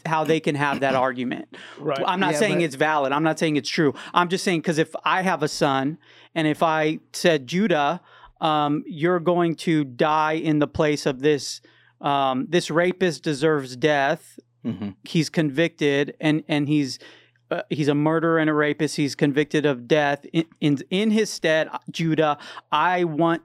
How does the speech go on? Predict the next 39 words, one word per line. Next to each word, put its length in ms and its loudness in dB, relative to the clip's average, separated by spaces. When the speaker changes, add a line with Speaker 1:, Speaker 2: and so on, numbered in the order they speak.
Speaker 1:
to 420 2
put 280 0
you 180 2
on 180 0
the 80 0
stand 540 0
and 180 0
I 300 0
want 340 0
to 180 0
put 200 2
a 40 0
bullet 380 0
in 220 -2
your 240 2
head 360 0
Speaker 4:
Mm-hmm. 240 -8
Speaker 1:
and 140 0
I 160 0
want 340 0
that 440 0
to 100 0
be 240 -2
his 260 0
payment 460 0
so 160 0
that 140 0
he 160 -2
can 200 -2
go 180 2
free." 460 0
That 180 0
would 120 0
be 120 0
kind 300 0
of 140 0
a, 200 2
an 160 0
example 800 0